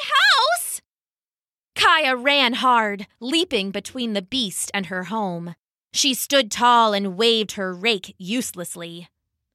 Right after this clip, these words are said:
"Stop! Stop now!" The beast didn't stop. It didn't slow down. It didn't even spare her a look.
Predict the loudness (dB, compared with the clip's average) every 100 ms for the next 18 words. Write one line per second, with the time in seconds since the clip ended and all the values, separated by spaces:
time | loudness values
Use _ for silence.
0 | _ _ -18 -6 2 4 4 2 -2 -12
1 | _ _ -2 0 0 -2 0 4 4 4
2 | 2 0 -4 -6 _ _ _ _ _ _
3 | _ _ -2 -2 -2 -2 -4 -4 -10 -16
4 | _ 0 0 -2 -4 -6 -6 -6 -10 -20
5 | _ _ -4 -4 -4 -4 -4 -6 -6 -2
6 | 0 0 0 2 2 -2 -8 -14 _ -2
7 | 2 0 0 -8 -4 -4 -4 -4 -6 -2
8 | 0 2 2 0 -2 -2 -4 -2 0 0
9 | -2 -20